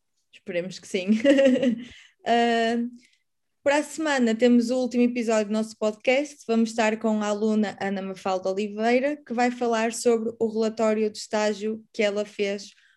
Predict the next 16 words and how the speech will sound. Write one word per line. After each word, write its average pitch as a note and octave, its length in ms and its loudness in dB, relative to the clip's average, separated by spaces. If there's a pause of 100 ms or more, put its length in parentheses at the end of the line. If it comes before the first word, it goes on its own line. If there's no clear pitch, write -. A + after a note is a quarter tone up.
(140)
o F#3+ 60 -6
ano G3 120 -6
passado. G3+ 540 -4 (260)
Mais A#3 280 4
uma A#3 100 4
vez, G#3+ 220 0
professora, G3+ 340 -6
muito A3 300 2
obrigada F#3+ 480 -2
por - 120 -20
ter G3 140 -4
aceito F#3+ 440 -4
o - 40 -12
convite F#3+ 420 -6
do F#3+ 140 -4
Nexum. G3 680 -6